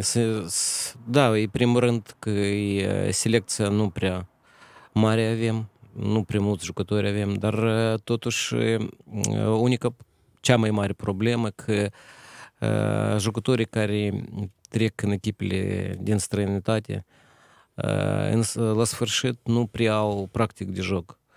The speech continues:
Și pentru mine asta e foarte greu când, uh, trei, patru, cinci jucători din, uh,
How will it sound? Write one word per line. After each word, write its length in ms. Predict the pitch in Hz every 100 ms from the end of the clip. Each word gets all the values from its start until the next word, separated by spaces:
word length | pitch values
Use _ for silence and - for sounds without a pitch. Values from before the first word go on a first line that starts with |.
| _ _ _ _ _
Și 320 | - - - 113 110 101
pentru 320 | 123 113 117
mine 220 | 120 135 120
asta 240 | 113 -
e 100 | 110
foarte 460 | 101 107 98 - 98
greu 340 | 104 110 104
când, 420 | - 117 110 104
uh, 1160 | 107 107 107 104 104 98 95 95 95 95 95 98 98 _ _ 104 98 95 - -
trei, 260 | 123 120
patru, 380 | - 117 113 90
cinci 240 | - 117 107
jucători 520 | 98 98 - 113 98
din, 380 | 92 98 98 98
uh, 1300 | 95 95 95 95 95 95 98 95 95 95 50 98